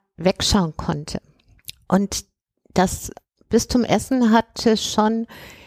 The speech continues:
etwas früher als andere, äh, über diesen Themenbereich sexualisierte Gewalt nachgedacht.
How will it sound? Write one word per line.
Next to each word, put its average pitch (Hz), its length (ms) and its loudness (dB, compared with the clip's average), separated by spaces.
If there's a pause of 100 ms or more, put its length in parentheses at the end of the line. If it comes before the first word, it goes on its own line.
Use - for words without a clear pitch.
(140)
etwas 202 680 0
früher 277 840 2
als 180 300 0
andere, 233 680 0 (800)
äh, 214 260 4
über 247 340 4
diesen 202 1000 -2
Themenbereich 220 800 2 (200)
sexualisierte 202 800 0
Gewalt 175 440 -2
nachgedacht. - 1080 0